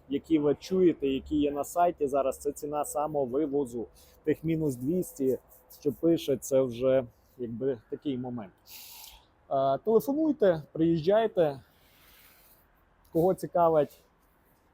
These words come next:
ця техніка, є в наявності. А, багато нових тракторів вже під, ну, під'їжджають навіть, а ще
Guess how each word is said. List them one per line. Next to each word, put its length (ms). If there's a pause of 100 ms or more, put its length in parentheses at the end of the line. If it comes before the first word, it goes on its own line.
(280)
ця 220
техніка, 580 (600)
є 200
в 60
наявності. 760 (640)
А, 520
багато 540
нових 280
тракторів 720 (680)
вже 320
під, 200 (300)
ну, 80
під'їжджають 720
навіть, 360
а 120
ще 440